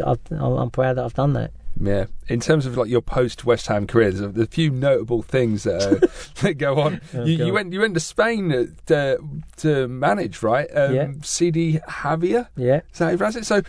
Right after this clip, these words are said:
Speaker 1: Yeah.
Speaker 2: I mean, I was doing my research. You didn't speak Spanish when you, when you went
Speaker 1: No.
Speaker 2: there, right? So, I mean, as
Speaker 1: Nothing.
Speaker 2: manager, that, that's pretty tough, right?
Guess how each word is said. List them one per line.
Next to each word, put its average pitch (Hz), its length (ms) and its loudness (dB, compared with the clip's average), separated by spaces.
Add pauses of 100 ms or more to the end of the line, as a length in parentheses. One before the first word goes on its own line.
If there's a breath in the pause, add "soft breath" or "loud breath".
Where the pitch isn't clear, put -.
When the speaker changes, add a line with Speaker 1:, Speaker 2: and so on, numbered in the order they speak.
Speaker 1:
Yeah. 139 520 0
Speaker 2:
I 180 40 2
mean, 196 120 2
I 190 40 0
was 190 100 -2
doing - 200 -2
my 185 60 4
research. 165 640 0
You 208 140 2
didn't 196 160 0
speak 156 240 2
Spanish - 500 -2
when 117 160 6
you, 120 360 0
when 123 180 2
you 113 80 -4
went 139 140 2
Speaker 1:
No. 135 160 2
Speaker 2:
there, 143 120 -2
right? 123 340 -2
So, 175 260 0
I - 20 4
mean, 190 260 -2
as - 640 -10 (100)
Speaker 1:
Nothing. 175 260 0
Speaker 2:
manager, 170 220 0
that, 226 180 0
that's - 200 -6
pretty - 240 -2
tough, 202 320 -2
right? - 220 -2